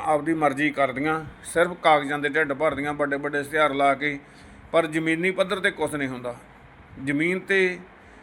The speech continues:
ਤਾਂ ਆਮ ਲੋਕ ਹੀ ਹੁੰਦੇ ਆ, ਜਿਨ੍ਹਾਂ ਨੇ ਉੱਥੋਂ ਦੀ ਲੰਘਣਾ, ਜਿਨ੍ਹਾਂ ਨੇ ਉੱਥੇ ਡਿੱਗਣਾ, ਉੱਥੇ ਸੱਟਾਂ ਖਾਣੀਆਂ।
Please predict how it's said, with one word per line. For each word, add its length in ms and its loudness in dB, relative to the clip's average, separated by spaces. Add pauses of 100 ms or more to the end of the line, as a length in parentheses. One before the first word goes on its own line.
(240)
ਤਾਂ 140 0 (140)
ਆਮ 300 6
ਲੋਕ 300 0
ਹੀ 100 -4
ਹੁੰਦੇ 260 -4
ਆ, 120 -6 (380)
ਜਿਨ੍ਹਾਂ 380 0
ਨੇ 100 0
ਉੱਥੋਂ 240 -6
ਦੀ 80 -4
ਲੰਘਣਾ, 540 -2 (580)
ਜਿਨ੍ਹਾਂ 340 -2
ਨੇ 60 -2
ਉੱਥੇ 240 -4
ਡਿੱਗਣਾ, 440 -2
ਉੱਥੇ 200 -4
ਸੱਟਾਂ 380 -2
ਖਾਣੀਆਂ। 480 -2